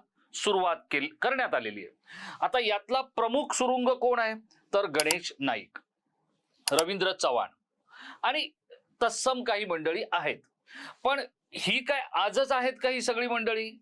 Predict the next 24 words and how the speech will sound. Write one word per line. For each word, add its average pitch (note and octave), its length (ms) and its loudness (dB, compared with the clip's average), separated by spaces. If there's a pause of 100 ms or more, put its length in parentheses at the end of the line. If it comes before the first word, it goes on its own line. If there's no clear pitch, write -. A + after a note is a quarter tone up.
तर A3 120 2
नाही. D3+ 240 -2 (640)
गणेश B3 420 4
नाईक E3+ 360 0 (200)
आणि F#3+ 320 0
स्वर्गीय E3+ 480 0 (100)
आनंद G#3 360 0
दिघे D#3 400 0 (140)
यांचा D#3+ 400 0
पंगा E3+ 580 0 (300)
हा F#3 200 0
खूप F#3 300 -4
जुना F#3 260 2
पंगा A2 340 -4
आहे. - 220 -20 (540)
नवी A3+ 280 0
मुंबई C4 380 -2
आणि G3+ 340 0
ठाणे F#3 500 -2
ही F#3 260 -2
शेजारी F#3 460 0
शेजारी F#3+ 400 0
असलेली F3 420 0
शहरं D#3+ 500 0